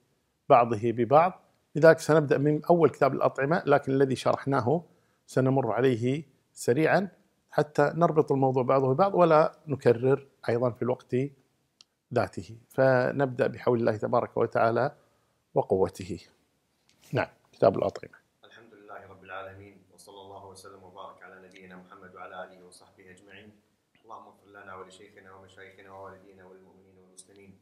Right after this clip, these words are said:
Speaker 2: آمين. قال المؤلف رحمه الله: كتاب الأطعمة. يباح كل، كل،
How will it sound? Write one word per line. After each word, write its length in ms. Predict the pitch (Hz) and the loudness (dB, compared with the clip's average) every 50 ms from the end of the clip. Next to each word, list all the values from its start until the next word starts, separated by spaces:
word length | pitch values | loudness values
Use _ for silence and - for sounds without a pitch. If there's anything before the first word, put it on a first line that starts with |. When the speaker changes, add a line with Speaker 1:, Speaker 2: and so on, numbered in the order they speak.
| _ _ 98 98 | _ _ -20 -20
Speaker 2:
آمين. 260 | 98 101 98 92 92 _ _ _ _ _ _ _ _ _ - | -20 -20 -20 -20 -20 _ _ _ _ _ _ _ _ _ -18
قال 180 | 107 107 110 | -16 -16 -16
المؤلف 420 | 110 107 101 95 110 107 104 107 107 | -18 -20 -20 -20 -20 -20 -20 -20 -20
رحمه 460 | 104 98 92 - 110 110 101 95 98 | -20 -20 -20 -20 -20 -20 -20 -20 -20
الله: 280 | 95 98 101 107 107 - - _ _ _ _ _ _ _ _ _ _ | -20 -16 -14 -14 -14 -14 -18 _ _ _ _ _ _ _ _ _ _
كتاب 300 | _ - 113 113 117 120 | _ -16 -14 -14 -14 -14
الأطعمة. 480 | 113 113 120 117 107 107 107 92 92 92 _ _ _ _ _ _ _ _ _ _ _ _ _ _ 104 | -14 -16 -16 -16 -16 -20 -20 -20 -20 -20 _ _ _ _ _ _ _ _ _ _ _ _ _ _ _
يباح 360 | 107 _ 120 120 117 - - - _ _ | _ _ -14 -12 -12 -12 -16 -20 _ _
كل، 280 | 117 113 113 107 110 - _ _ _ _ _ | -20 -20 -20 -20 -20 -20 _ _ _ _ _
كل، 300 | 131 123 120 117 117 | -18 -16 -14 -14 -16